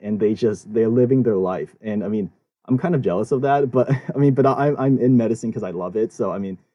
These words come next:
it, it's, it's not, it's not all too bad. But, I mean, there's definitely, you, you can do trade schools. I mean, I've heard about, um, like, in terms of technology, you, you, so if you want to, like,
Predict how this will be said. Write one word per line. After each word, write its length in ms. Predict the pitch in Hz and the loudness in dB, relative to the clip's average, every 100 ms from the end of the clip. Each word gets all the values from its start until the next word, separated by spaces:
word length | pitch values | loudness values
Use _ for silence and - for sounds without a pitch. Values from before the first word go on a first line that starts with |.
| _ - | _ -2
it, 120 | 113 | 0
it's, 220 | - - | 0 -2
it's 180 | 113 - | -6 -4
not, 240 | 110 - - | -4 -4 -10
it's 140 | - | -8
not 160 | 123 113 | -4 -2
all 160 | 95 87 | -2 -4
too 180 | 98 | -6
bad. 380 | 87 92 85 85 - _ _ - | -6 -4 -6 -8 -14 _ _ -4
But, 160 | 120 | -2
I 60 | 127 | 2
mean, 160 | 131 120 | 2 4
there's 240 | 135 135 | 4 4
definitely, 760 | 139 139 135 131 127 120 107 - _ _ _ | 2 -2 2 4 6 4 0 -6 _ _ _
you, 240 | 127 123 127 | -2 0 2
you 120 | 131 | 0
can 180 | 147 131 | 2 4
do 140 | 131 | 2
trade 360 | 127 113 104 110 | 0 -2 -2 -2
schools. 500 | - 123 110 107 98 | 0 2 4 2 0
I 80 | 113 | -4
mean, 120 | 113 | -2
I've 160 | 107 101 | -4 -4
heard 180 | 120 | -2
about, 420 | 123 113 101 92 - _ _ _ _ _ | -2 -2 -4 -4 -8 _ _ _ _ _
um, 320 | 101 98 87 - | -10 -6 -6 -6
like, 200 | 98 95 | -6 -4
in 60 | |
terms 200 | 107 123 | -2 -2
of 80 | 127 | -2
technology, 580 | - 101 104 98 95 85 | -4 -4 -4 -4 -6 -8
you, 200 | 92 101 - | -6 -8 -8
you, 140 | 101 | -14
so 200 | 95 117 | -6 -2
if 140 | 98 110 | -2 -2
you 100 | 101 | -4
want 240 | 101 104 | -4 -4
to, 120 | - | -4
like, 180 | 95 82 | -4 -4